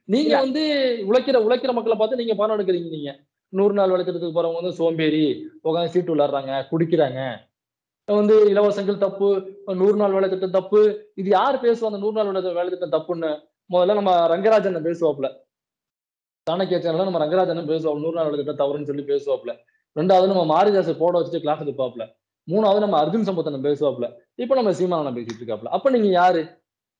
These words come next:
Speaker 1: அப்ப நீங்க யாருன்னு நான் கேக்குறேன். இது இங்கே முடியாது தோழர், இது இங்க முடியாது. இந்த நூறு நாள் வேலை திட்டம் தவறுன்னு சொல்லி பேசுற இந்த, இந்த, இந்த பேச்சு இருக்குல்ல, இது இங்கேயே முடியாது. இங்க முடியும்னு நினைக்கிறீங்களா? அடுத்தது எங்க தெரியுமா நகர்வாப்புல? அடுத்தது ஏற்கனவே இந்த மாரிதாஸ்லாம் வச்சு class எடுத்துட்டு இருக்காப்புல, அங்கதான் நகர்வாப்புல.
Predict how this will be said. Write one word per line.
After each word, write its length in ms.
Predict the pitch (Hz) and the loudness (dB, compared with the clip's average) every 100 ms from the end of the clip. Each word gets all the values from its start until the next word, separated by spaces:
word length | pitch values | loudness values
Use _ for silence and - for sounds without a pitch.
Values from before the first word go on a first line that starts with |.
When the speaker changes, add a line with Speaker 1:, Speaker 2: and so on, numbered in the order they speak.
| _ _ _ _ _ | _ _ _ _ _
Speaker 1:
அப்ப 180 | 180 294 | -2 0
நீங்க 160 | 285 | 4
யாருன்னு 360 | 208 202 240 208 | 4 4 4 0
நான் 100 | 147 | -2
கேக்குறேன். 300 | 143 120 - - _ _ | -2 -4 -10 -20 _ _
இது 180 | - 247 | -4 0
இங்கே 180 | 254 269 | 2 2
முடியாது 380 | 233 294 294 254 | 2 4 6 6
தோழர், 320 | 214 190 196 | 4 2 2
இது 80 | 208 | 0
இங்க 140 | 208 | -2
முடியாது. 320 | 214 262 247 | -2 2 2
இந்த 120 | 202 | 0
நூறு 160 | 196 254 | -2 -4
நாள் 140 | 254 | -2
வேலை 140 | 233 220 | 0 0
திட்டம் 320 | 214 208 196 | -2 -2 0
தவறுன்னு 220 | 220 240 | 0 -2
சொல்லி 220 | 233 214 | -6 -6
பேசுற 560 | 208 202 196 196 190 180 - _ | -2 -2 0 0 2 0 -4 _
இந்த, 220 | 190 202 | -2 2
இந்த, 280 | 208 208 208 | 2 0 -2
இந்த 160 | 202 196 | -2 2
பேச்சு 280 | 226 233 | 2 2
இருக்குல்ல, 160 | 220 208 | -2 -2
இது 120 | 196 | -2
இங்கேயே 240 | 202 226 247 | -2 0 0
முடியாது. 440 | 208 226 214 170 | 0 0 0 0
இங்க 80 | 180 | -4
முடியும்னு 200 | 190 240 | -4 -4
நினைக்கிறீங்களா? 380 | 196 180 160 139 | -4 -4 -4 0
அடுத்தது 380 | 160 165 233 | 0 0 -2
எங்க 100 | 208 | 0
தெரியுமா 260 | 226 208 175 | 0 0 -2
நகர்வாப்புல? 560 | 165 160 147 160 185 127 - _ - | 0 -2 0 0 0 -2 -8 _ -2
அடுத்தது 380 | 185 202 208 | 0 2 2
ஏற்கனவே 480 | 190 220 214 226 220 | 4 2 2 2 4
இந்த 160 | 202 190 | 2 0
மாரிதாஸ்லாம் 580 | 170 208 220 180 202 190 | 0 2 2 2 -2 -2
வச்சு 120 | 190 | -2
class 200 | 190 190 | -2 -2
எடுத்துட்டு 220 | 175 165 | -6 -4
இருக்காப்புல, 260 | 160 156 185 | -2 0 0
அங்கதான் 320 | - 190 190 | 0 0 0
நகர்வாப்புல. 420 | 175 175 151 131 | -2 -4 -4 -6